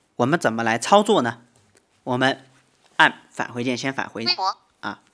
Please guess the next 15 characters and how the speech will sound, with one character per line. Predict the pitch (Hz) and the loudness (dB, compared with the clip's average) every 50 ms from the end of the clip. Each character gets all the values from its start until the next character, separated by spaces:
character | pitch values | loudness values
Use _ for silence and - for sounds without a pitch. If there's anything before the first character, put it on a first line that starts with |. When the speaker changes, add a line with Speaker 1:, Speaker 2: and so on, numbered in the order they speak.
| _ _ | _ _
Speaker 1:
回 | - - 127 | -4 -2 0
到 | 131 151 147 135 | 4 4 2 2
我 | 117 117 | 2 -2
的 | 113 113 113 117 117 117 | -4 -4 -4 -2 -2 -4
资 | 120 - - 156 165 | -6 -6 -2 0 0
料， | 170 160 143 123 - - _ _ _ _ _ | 2 2 2 0 0 -10 _ _ _ _ _
啊， | - - - - - | -10 -8 -8 -8 -8
这 | - - 117 | -8 -8 -8
个 | - 117 - - - - - - - _ _ _ _ _ _ | -6 -8 -8 -8 -10 -12 -14 -14 -18 _ _ _ _ _ _
主 | - - | -16 -10
界 | 120 151 143 | -2 0 0
面。 | 147 151 - - _ _ _ _ _ _ _ _ _ _ _ _ _ _ _ _ _ _ _ _ _ _ _ _ _ _ _ - | 0 0 -2 -4 _ _ _ _ _ _ _ _ _ _ _ _ _ _ _ _ _ _ _ _ _ _ _ _ _ _ _ 2
这 | - 311 269 | 4 6 6
就 | 269 240 | 6 6
是 | 185 190 165 - - _ | 6 4 0 -2 -4 _